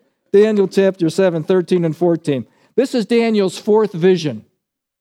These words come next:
And Daniel is seeing this sight in heaven. He's, watch this. "I was watching in the night visions." Watch the word usage here and how similar it is to what we've just read in Revelation. "And behold, one like the Son of Man,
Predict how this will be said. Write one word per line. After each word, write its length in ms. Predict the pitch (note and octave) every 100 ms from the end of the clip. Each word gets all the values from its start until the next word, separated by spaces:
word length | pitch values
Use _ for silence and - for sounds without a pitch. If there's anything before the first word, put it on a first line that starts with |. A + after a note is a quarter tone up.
| _ _ _
And 80 | D3
Daniel 440 | E3 A3 C4+ B3+ A#3
is 100 | G#3
seeing 440 | - B3 B3 G#3+
this 160 | D#3 -
sight 440 | - G3+ D#3 D3+
in 100 | D#3
heaven. 300 | D#3+ F3 B2+
He's, 160 | B2 D#3
watch 300 | G3 G3+ D3
this. 240 | B2 - _ _ -
"I 200 | F3+ G#3+
was 240 | G#3+ F#3
watching 640 | E3+ G#3+ B3 B3 C4 A#3+
in 180 | G3+ G3
the 80 | F#3
night 280 | F#3 F#3+ E3
visions." 600 | D#3 F#3 C3+ A#2+ G#2+ - _ _ _
Watch 300 | D3+ G#3 -
the 100 | -
word 340 | A#3+ A#3+ B3 G3+
usage 420 | F#3+ F3 E3 D3+
here 140 | E3+
and 100 | E3
how 100 | E3+
similar 560 | D#3 - - A#3 A3+ F3+
it 60 | E3
is 160 | D#3+
to 80 | D#3+
what 140 | E3+
we've 120 | E3+ D3
just 220 | E3+ -
read 160 | E3
in 60 | D3+
Revelation. 600 | D#3 D3 D3 D3 - A2 _ _ _ _ _
"And 120 | F3 G3
behold, 400 | G#3+ G3+ G#3+ E3+
one 320 | G3 A#3+ A#3
like 440 | G3 F3 A3 B3+ -
the 220 | F#3 G#3
Son 280 | G3 - G#3+
of 140 | A3 F#3
Man, 480 | G3+ A3 G3+ A#2